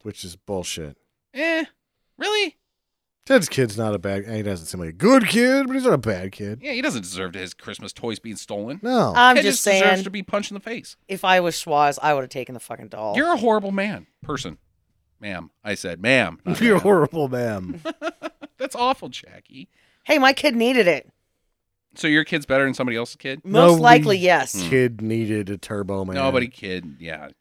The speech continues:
Speaker 2: You've broken a child's heart for Christmas because you were a shitty parent. Uh-uh. No, this is a good part of the movie. All right, so he, then he, but then he's like, "I'll put it back," and the reindeer's inside. He's like, "Oh, fuck, there's a reindeer in here." And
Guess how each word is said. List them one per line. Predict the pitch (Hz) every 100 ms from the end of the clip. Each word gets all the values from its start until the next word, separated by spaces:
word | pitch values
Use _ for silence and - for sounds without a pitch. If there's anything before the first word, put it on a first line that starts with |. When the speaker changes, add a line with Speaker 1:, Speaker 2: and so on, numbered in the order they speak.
| _
Speaker 2:
You've | 110 110
broken | - 156 151 156
a |
child's | 135 143 131 120
heart | - 113 95
for | 101
Christmas | - 110 - 90
because | - 95 107 92 78
you | 92 95 113
were | 113 101
a | 98
shitty | - 107 95
parent. | 92 95 104 - _ _ -
Uh-uh. | 135 95 90 - _ _ _ _ _ _ -
No, | 120 80 _ -
this | 151
is |
a | 165
good | 160 -
part | 92
of | 80
the |
movie. | 71 _ _ _ -
All | 185
right, | 131
so | 202
he, | 180 160
then | 165 233
he, | 220
but | 185 196
then | 220 208
he's | 190 165
like, | 170 156 123
"I'll | 147
put | - 175
it | 147
back," | 139 135 131
and | 127
the |
reindeer's | 117 190 233 214 208
inside. | 196 190 196 196 196
He's | 180
like, | 165 160 160 151
"Oh, | 185 180 180
fuck, | 220 208 -
there's | 202 185
a |
reindeer | 185 220 233 233
in | 220
here." | 208
And | 196